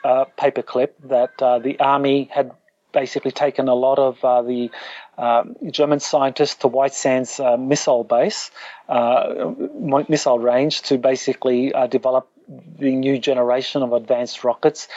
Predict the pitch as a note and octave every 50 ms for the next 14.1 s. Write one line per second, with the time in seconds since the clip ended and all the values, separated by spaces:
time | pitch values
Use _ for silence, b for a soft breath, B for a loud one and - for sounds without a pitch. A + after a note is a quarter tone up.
0 | B B B B B B C#3 B2+ B2+ C3+ B2+ - - - - D3 D#3 D3+ - D#3
1 | D3 - C#3+ C3+ - - D3 D3 - C#3 C3 - C#3+ C#3 - - - D#3 C3+ C3+
2 | C3+ C3 - C#3+ C#3 C#3 C3+ - - - B2 A#2 A2+ A#2 A2 A#2 B2+ B2 A2+ B2
3 | A#2 A#2 B2+ C#3+ - - D#3 - C3+ C#3 C3 B2+ B2+ - - C#3+ C3+ - B2+ A#2+
4 | - A#2+ - B2+ A#2+ A#2+ - - C3 - C#3+ C3+ C3 C#3 C#3 C3 - C#3 B2+ -
5 | - B2+ A#2+ A#2 C3 C#3 C3+ - - C#3 C#3 B2+ - - C3 B2+ B2+ B2 - -
6 | C3 B2+ B2 - - - C3 C3 D3 D3 - - B B B B B B B E3+
7 | D3 D3 C3+ C#3 D3 D#3 C3+ D3 C#3 B2+ C#3+ C#3 C#3 C3 B2 B2+ C3 D3 D3 -
8 | D3+ C3+ - - D#3+ D3 D3 C#3+ D#3 D#3 D#3 D3+ - - B B B B B B
9 | B - C3+ C3 C3 C3+ D3 D3 - - D3+ C#3+ C#3+ C#3 C#3+ C#3+ D3 D3 C#3+ C#3+
10 | D3+ D3+ C#3 C3 C3+ C#3 C#3 B2+ C3+ C3 C3+ C#3+ - - G3 D#3 - D3 C#3 B2+
11 | - - D3 C#3 C#3 C3+ B2+ A#2+ C#3 C#3 C3+ B2 C3+ B2+ B2 C#3 C#3 C#3 C#3 C3+
12 | - - - C3+ B2+ B2+ C3 - _ _ - - - C#3+ C3+ - - - D#3+ D3
13 | C#3 C#3 C3+ C3+ C#3 C#3 C#3+ C3+ - C#3 C3 - C#3+ C#3 C#3 C3+ - D3 D3 -
14 | -